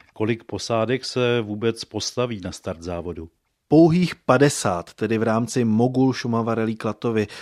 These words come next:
Speaker 2: Je to docela smutný pohled do té startovní listiny, protože ten počet se rok od roku snižuje a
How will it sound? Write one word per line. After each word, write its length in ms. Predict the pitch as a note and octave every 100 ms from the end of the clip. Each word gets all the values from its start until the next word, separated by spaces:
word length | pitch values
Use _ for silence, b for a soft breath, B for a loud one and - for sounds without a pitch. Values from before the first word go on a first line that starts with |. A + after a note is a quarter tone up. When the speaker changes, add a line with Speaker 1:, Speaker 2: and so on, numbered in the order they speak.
| B
Speaker 2:
Je 120 | - C#3
to 100 | D#3+
docela 340 | D#3 F#3 E3+
smutný 460 | - A#2+ A#2+ C#3+ C#3
pohled 320 | A2+ G2+ G2
do 140 | G#2+
té 200 | - G#2+
startovní 500 | - G#2+ - A2+ A#2
listiny, 360 | A2+ - B2+ B2
protože 400 | A#2 A2 A2+ A#2
ten 160 | B2
počet 340 | A#2+ A#2 - -
se 160 | B2
rok 260 | A2+ C3+ -
od 100 | C3+
roku 220 | C3+ -
snižuje 560 | C#3+ B2+ A#2 B2+ C3+
a 100 | C#3